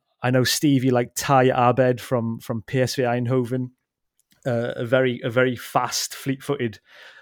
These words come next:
wide attacker, which sort of summed up their style. Very counter-attacking, compact. They sprung out of, from their own half really well. Um, so I can see Israel doing pretty well because they retained the, the core.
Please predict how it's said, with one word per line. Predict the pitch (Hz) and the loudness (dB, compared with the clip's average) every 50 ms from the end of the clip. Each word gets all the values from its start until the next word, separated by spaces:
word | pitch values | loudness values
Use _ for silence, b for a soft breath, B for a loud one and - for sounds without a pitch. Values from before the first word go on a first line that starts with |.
| B _ | B _
wide | - 120 120 123 123 123 127 127 120 | 0 4 6 6 6 6 4 2 0
attacker, | 113 - 135 123 - - - 127 120 110 - _ _ _ _ _ _ _ _ - | -2 -4 -4 -4 -4 -2 -2 -2 -2 -4 -8 _ _ _ _ _ _ _ _ -14
which | 135 - - - | -10 -8 -4 0
sort | - 139 123 - 117 | 2 2 2 2 0
of | 113 104 101 - - - - | -2 -4 -6 -12 -16 -14 -8
summed | - - - 143 127 123 117 | -6 -2 -2 0 0 0 -2
up | - - - | -4 -4 -4
their | 123 117 | -4 -2
style. | 104 - - 139 123 120 120 117 | -2 0 2 2 4 4 4 2
Very | 113 123 123 123 | 2 2 2 0
counter-attacking, | 120 - 131 127 117 - 120 110 - 127 110 - - 127 117 | 0 0 -2 -2 -2 -4 -6 -4 -4 -4 -4 -2 -2 -4 -2
compact. | - - 135 123 113 - 131 120 113 - | -2 0 -2 -2 0 0 0 0 0 -2
They | - | -4
sprung | 113 - - - - 127 120 120 | -4 -4 -2 -2 -2 -2 0 0
out | 117 117 113 113 | -2 -2 -4 -6
of, | 110 104 95 - _ _ _ _ _ | -8 -10 -12 -18 _ _ _ _ _
from | - - - - 127 117 117 | -20 -14 -8 -6 -6 -4 -4
their | 113 117 113 113 113 - | -4 -4 -4 -4 -4 -4
own | 117 120 120 | -4 -4 -4
half | 113 113 117 113 113 107 110 | -2 -2 0 0 -2 -2 -4
really | 107 117 113 110 | -6 -4 -4 -4
well. | 107 110 107 107 107 107 b b b b b b b b b b _ _ | -4 -4 -4 -4 -4 -6 b b b b b b b b b b _ _
Um, | - 120 113 110 110 | -4 -4 -2 -2 -4
so | 110 - 143 | 0 2 2
I | 135 131 | 2 4
can | - 139 | 2 0
see | 135 - - 175 165 - | 0 2 2 2 2 2
Israel | 151 143 127 147 147 139 | 2 4 6 6 6 6
doing | 123 143 139 135 131 | 6 4 4 4 2
pretty | 117 160 151 139 | 0 0 0 2
well | 123 135 135 135 131 | 6 6 6 6 6
because | 131 139 135 - 135 120 | 4 0 -2 -2 -2 0
they | - 131 | 0 0
retained | 117 117 117 - - 143 139 139 131 127 117 | -2 -2 -4 -2 2 2 4 4 2 2 0
the, | 127 123 - _ _ _ | -2 -4 -4 _ _ _
the | - | -10
core. | - - - 147 139 131 131 135 131 - | -8 -2 2 4 6 6 6 6 4 0